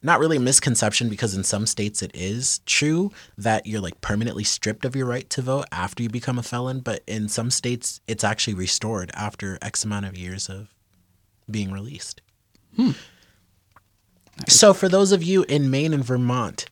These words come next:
Speaker 1: if you didn't know, now you know.
Speaker 2: All right, Jazari.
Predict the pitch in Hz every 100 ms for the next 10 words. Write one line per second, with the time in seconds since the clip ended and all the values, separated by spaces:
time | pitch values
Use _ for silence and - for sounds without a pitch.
0 | _ - 120 131 117 123 143 120 123 127
1 | 117 123 123 113 101 90 - - - _
2 | - 147 143 139 131 123 123 107 123